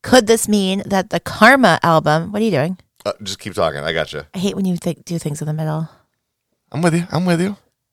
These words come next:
Speaker 1: It could mean that the Karma album that got shelved for Reputation, hypothetically, theoretically, could be coming out. Who knows?
Speaker 2: True.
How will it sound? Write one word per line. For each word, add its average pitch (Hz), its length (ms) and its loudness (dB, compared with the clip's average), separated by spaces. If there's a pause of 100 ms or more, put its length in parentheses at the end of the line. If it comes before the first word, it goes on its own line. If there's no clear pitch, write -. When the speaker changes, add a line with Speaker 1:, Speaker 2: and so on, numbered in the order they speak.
(1040)
Speaker 1:
It - 140 2
could 247 220 6
mean 226 360 4
that 208 140 2
the 185 100 -2
Karma 214 320 2
album 175 400 2
that 175 160 0
got 175 120 -4
shelved 170 280 0
for 170 100 -4
Reputation, 170 840 0 (460)
hypothetically, 165 680 -2
theoretically, 160 840 -2
could 170 220 2
be 165 100 2
coming 151 320 0
out. 165 300 0 (380)
Who 185 160 2
knows? 156 560 -2 (800)
Speaker 2:
True. 85 240 0